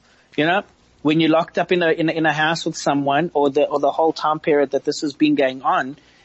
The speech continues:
if you look at how families are dealing with it, and hopefully, you know, in productive and stronger,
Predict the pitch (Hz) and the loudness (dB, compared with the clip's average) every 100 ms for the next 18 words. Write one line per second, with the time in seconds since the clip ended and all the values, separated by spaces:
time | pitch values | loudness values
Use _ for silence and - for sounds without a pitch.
0 | _ 165 151 156 156 170 170 170 147 156 | _ -4 0 2 4 4 2 -4 -2 -2
1 | 156 156 156 151 _ _ - 170 214 226 | 0 -2 -2 -6 _ _ 0 2 2 2
2 | 202 170 131 147 147 139 131 - 107 - | 2 0 2 2 4 2 -2 -4 -8 -2
3 | 135 131 151 151 175 160 147 143 143 143 | 0 2 2 0 2 4 6 4 4 2
4 | 139 139 151 131 143 143 160 139 147 143 | 2 0 -2 0 0 0 -2 -2 -2 -2
5 | - 156 156 147 143 139 | -2 0 0 2 4 2